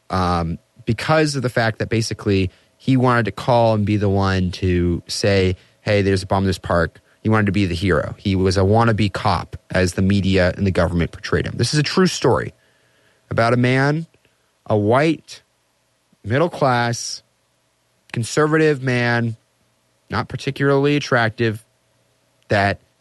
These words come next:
basically got torn apart by the F B I and the media. And it was portrayed as, you know,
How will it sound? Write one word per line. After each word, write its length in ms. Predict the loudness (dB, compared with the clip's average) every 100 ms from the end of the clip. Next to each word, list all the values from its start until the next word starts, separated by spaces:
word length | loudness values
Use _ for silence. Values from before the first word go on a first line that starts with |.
| -6
basically 460 | -4 -4 -4 -2
got 300 | 0 0 0 -4 _ _ _ _ _ _ -16
torn 340 | -2 2 2
apart 380 | 2 0 -2 -4 _
by 80 | -8
the 160 | -2 -2
F 160 | -2
B 140 | 0 2
I 320 | 2 0 -4 _ _ _ _ -8
and 120 | -4
the 40 | -2
media. 400 | 0 -2 -4 -8 _ _ _ _ _
And 80 | -4
it 40 | -2
was 100 | -2
portrayed 540 | -4 -2 0 2 2
as, 320 | 0 -2 -8
you 120 | -4 -2
know, 320 | -2 -4